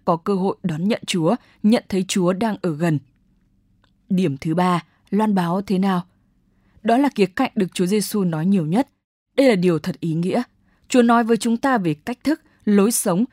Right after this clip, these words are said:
là điều thiết yếu trong việc làm chúng ta. Chúng ta hãy nghe Chúa muốn chúng ta như thế nào. Thầy sai các con như chiên giữa đàn sói. Chúa không yêu cầu chúng ta phải biết cách đối phó với sói,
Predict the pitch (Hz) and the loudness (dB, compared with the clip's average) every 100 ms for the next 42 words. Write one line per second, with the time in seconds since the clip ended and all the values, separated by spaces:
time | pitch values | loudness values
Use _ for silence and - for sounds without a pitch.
0 | _ 214 180 185 170 151 262 - 185 165 | _ -4 -2 0 0 0 -4 -2 -2 0
1 | 190 226 190 175 165 165 151 143 156 147 | -2 -2 -2 -2 -2 -2 -4 -6 -6 0
2 | 190 175 _ _ _ _ _ _ _ 269 | -2 -2 _ _ _ _ _ _ _ 2
3 | 262 294 - 277 269 254 226 208 208 202 | 4 4 4 4 4 2 2 2 2 2
4 | 208 196 214 202 180 175 175 185 156 - | -2 -2 -2 0 0 -2 0 0 -2 -8
5 | _ _ _ - 214 202 247 233 277 - | _ _ _ 0 0 2 -2 -4 -6 -2
6 | 220 208 196 190 - 208 180 165 - 185 | 0 2 2 0 -2 -2 0 -4 -6 -6
7 | 147 - 139 165 262 _ _ _ _ _ | -6 -6 -4 -4 -6 _ _ _ _ _
8 | _ _ _ - 214 262 262 254 220 208 | _ _ _ 0 2 2 0 -2 0 0
9 | 175 190 175 214 190 180 165 220 - 277 | 0 0 -2 2 2 2 -2 -4 -4 -6
10 | 226 175 170 180 170 190 - 160 202 | 0 -2 0 -4 -2 -2 -4 -2 -2